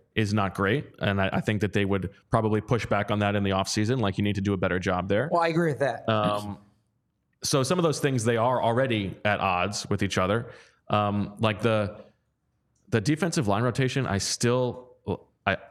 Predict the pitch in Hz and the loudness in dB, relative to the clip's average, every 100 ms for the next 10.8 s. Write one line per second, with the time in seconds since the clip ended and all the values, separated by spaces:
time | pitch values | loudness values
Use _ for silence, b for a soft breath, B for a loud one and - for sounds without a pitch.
0 | - 85 113 - - - 117 110 110 113 | -4 0 0 0 0 0 0 0 0 0
1 | 101 107 107 120 117 120 - 110 - 104 | 0 0 0 2 0 -2 -4 -4 0 0
2 | 95 - - 110 131 147 120 127 - 127 | 0 -4 -2 0 2 0 0 -2 0 -2
3 | - 120 117 107 107 - 104 104 107 127 | 0 0 2 0 0 -2 0 0 0 -2
4 | 127 b _ _ _ _ _ _ - 117 | -6 b _ _ _ _ _ _ -4 0
5 | 127 113 107 - 117 117 113 107 107 92 | 2 0 0 0 0 0 0 0 0 -2
6 | 101 98 101 113 98 95 95 95 92 90 | 0 2 2 2 0 -2 0 0 0 -2
7 | - 107 107 104 104 101 - 92 104 113 | 0 0 2 2 0 -2 -4 -4 -4 -4
8 | 98 90 - 107 123 117 110 92 - 98 | -6 -6 -2 -2 0 -2 -2 -10 -10 -6
9 | - - - 117 110 98 95 104 104 - | -6 -6 -2 0 2 0 0 0 -2 0
10 | 110 113 107 127 - 127 131 | 0 0 0 -2 0 -2 -2